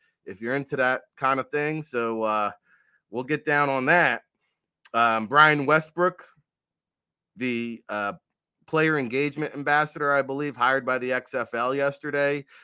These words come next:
Uh, rest in peace, Stephen White. I think he was only, like, forty-eight years old.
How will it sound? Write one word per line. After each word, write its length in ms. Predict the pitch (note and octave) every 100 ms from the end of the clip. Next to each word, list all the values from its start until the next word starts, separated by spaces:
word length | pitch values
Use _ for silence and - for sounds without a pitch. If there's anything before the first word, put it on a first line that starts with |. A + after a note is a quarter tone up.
| - _
Uh, 300 | G#2+ G#2+ G#2 G#2+
rest 320 | D3+ E3 E3+
in 100 | C3
peace, 320 | - D#3 D#3+
Stephen 460 | - C#3+ C3+ A#2+ G#2+
White. 300 | B2+ F3 -
I 640 | _ _ _ _ _ _
think 160 | B2+ A#2+
he 80 | B2+
was 140 | A2+
only, 240 | A#2+ A#2 A2
like, 180 | G#2
forty-eight 560 | - C3+ C3+ C3 C3+ A#2
years 320 | A#2+ A2+ G#2+
old. 400 | C3 C3+ C3 B2+